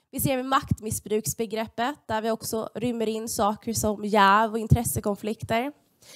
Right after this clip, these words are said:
Men kanske ytterligare den sista cirkeln där, där vi pratar just om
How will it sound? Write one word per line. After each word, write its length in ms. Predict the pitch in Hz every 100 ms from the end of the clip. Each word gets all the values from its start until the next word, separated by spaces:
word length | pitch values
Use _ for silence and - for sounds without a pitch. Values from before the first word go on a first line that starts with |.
| - _
Men 140 | 302
kanske 380 | 339 392 392 -
ytterligare 920 | 330 339 - 240 247 214 220 208 208 226 _ _ _ _
den 280 | - 240
sista 400 | 254 294 - 269
cirkeln 460 | 294 302 277 - 190
där, 240 | - -
där 80 | 214
vi 120 | 208
pratar 440 | 226 269 214 - 220
just 340 | 196 202 -
om 220 | 190 185